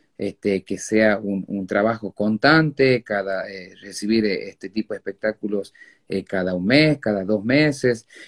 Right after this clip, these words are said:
Y la verdad que, que hemos, que teníamos un entusiasmo y tenemos un entusiasmo porque, bueno, eh, habíamos estado conjuntamente también, como sabrás, en Buenos Aires, cerrando lo que iba a ser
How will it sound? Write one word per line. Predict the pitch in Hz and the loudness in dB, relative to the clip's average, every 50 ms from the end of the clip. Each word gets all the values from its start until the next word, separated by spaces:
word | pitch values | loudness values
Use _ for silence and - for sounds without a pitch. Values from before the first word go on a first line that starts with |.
| - _ - | -20 _ -8
Y | 107 110 | -4 0
la | 104 104 | 2 4
verdad | 104 113 117 131 127 127 | 6 6 6 6 4 4
que, | - 113 107 104 101 95 - | 4 4 4 4 4 2 0
que | - 107 | 0 0
hemos, | 107 113 113 - | 2 0 0 -2
que | - 107 95 | -6 -8 -6
teníamos | - - 110 117 127 135 139 123 117 | -2 0 2 4 4 4 4 2 2
un | 113 | 2
entusiasmo | 110 110 113 117 113 - - 156 151 143 131 110 | 0 0 0 -2 -2 0 4 4 4 4 2 0
y | - | 0
tenemos | - 107 107 123 135 143 127 117 | 0 0 2 2 2 2 2 0
un | 110 | 0
entusiasmo | 110 113 113 117 113 - 135 139 151 175 175 143 | 0 0 -2 -4 -2 0 2 2 2 2 0 0
porque, | 123 110 107 110 | -2 -2 0 2
bueno, | 107 113 110 104 95 90 _ _ _ _ _ _ _ | 2 2 2 0 -2 -6 _ _ _ _ _ _ _
eh, | - 95 95 92 - | -4 -2 -2 -2 0
habíamos | - 107 110 113 110 110 104 - | 0 2 4 4 4 4 2 2
estado | - 110 113 117 110 110 | 2 2 4 4 2 2
conjuntamente | - 107 104 101 117 113 110 110 104 110 113 117 113 101 | 0 -2 -2 -2 -2 -2 0 2 2 2 2 2 2 0
también, | - 101 104 107 117 113 110 | 0 0 0 2 2 0 0
como | - 101 101 101 | -2 -4 -4 -4
sabrás, | - - 98 101 107 110 110 | -4 -2 0 2 2 2 2
en | 107 101 | 0 -2
Buenos | 98 104 104 101 - - | -2 -2 -2 -2 0 2
Aires, | 123 131 127 123 110 110 - | 2 4 4 2 0 0 -2
cerrando | - 101 98 - 113 110 110 101 | -4 -4 -4 -4 -4 -4 -4 -6
lo | 95 - | -6 -6
que | - 107 | -6 -4
iba | 104 98 | -4 -4
a | |
ser | 92 - - 110 110 107 | -6 -6 -4 -4 -4 -4